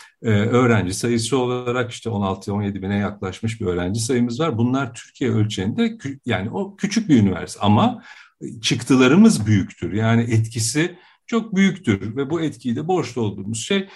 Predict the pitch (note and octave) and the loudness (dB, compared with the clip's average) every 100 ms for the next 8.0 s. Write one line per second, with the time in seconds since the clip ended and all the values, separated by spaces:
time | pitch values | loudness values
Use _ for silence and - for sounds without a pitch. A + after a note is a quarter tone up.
0 | - _ E3+ D#3+ D#3 - D#3 D3 C#3 A#2 | -20 _ -6 -4 -4 -6 2 4 4 -2
1 | C3 C3+ B2+ G2 G2+ D#3+ D#3 C3+ F2+ B2 | 0 2 4 2 0 -2 -2 -2 -2 -2
2 | D#3 D3+ B2 B2 A#2 C3 A#2 A2 F#2+ F2+ | -2 -4 -4 -4 -4 -6 -4 -4 -2 -4
3 | F2 F2 - - C#3+ D3 D3 A2+ - - | -4 -8 -8 -2 -2 0 -2 -2 -4 -4
4 | A2 G#2 - A#2+ A#2 A2 A#2 G2+ F#2+ F#2 | -2 -4 -4 -4 -4 -4 -2 -2 -4 -6
5 | A#2 A#2+ A2+ G#2+ G2 D#3+ E3+ _ - A#2 | -6 -4 -4 -4 -6 -8 -10 _ -2 2
6 | A#2 F#2+ F2 - A#2+ G#3+ G#3+ G3+ G3 G3 | 2 2 -2 -4 0 2 2 2 2 0
7 | F3+ F3+ F#3+ G3 E3 F#3 F3+ A#2 A2+ - | 0 -2 -2 -2 -2 -2 -4 -6 -6 -10